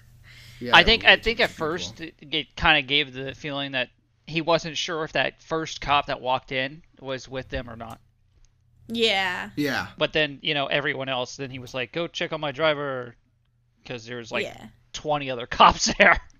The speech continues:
Speaker 3: Yeah. <laughs>
Speaker 1: Yeah. Um, but I, I don't know. Did you notice?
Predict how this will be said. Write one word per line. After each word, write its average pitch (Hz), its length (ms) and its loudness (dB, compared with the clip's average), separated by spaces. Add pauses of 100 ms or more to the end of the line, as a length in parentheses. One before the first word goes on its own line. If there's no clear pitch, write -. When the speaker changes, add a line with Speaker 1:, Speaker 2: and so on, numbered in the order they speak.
(320)
Speaker 3:
Yeah. 320 340 8 (480)
<laughs> 320 400 0
Speaker 1:
Yeah. 120 540 -2 (840)
Um, 117 480 -2 (540)
but 147 220 -8 (180)
I, 165 180 -4
I 151 140 0
don't 160 160 -2
know. 135 360 -2 (240)
Did 131 140 -6
you 147 100 -6
notice? 156 460 -4